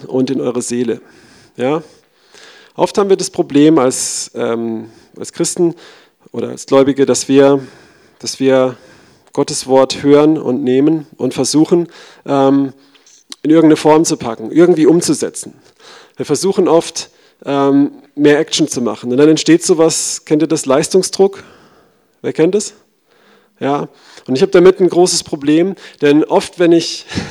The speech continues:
<laughs> denn die Bibel f-, spricht sehr viel übers Tun.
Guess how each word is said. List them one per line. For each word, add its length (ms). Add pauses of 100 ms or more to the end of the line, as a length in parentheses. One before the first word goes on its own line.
(300)
<laughs> 720
denn 320 (100)
die 80
Bibel 240
f-, 220
spricht 320
sehr 120
viel 220
übers 240
Tun. 440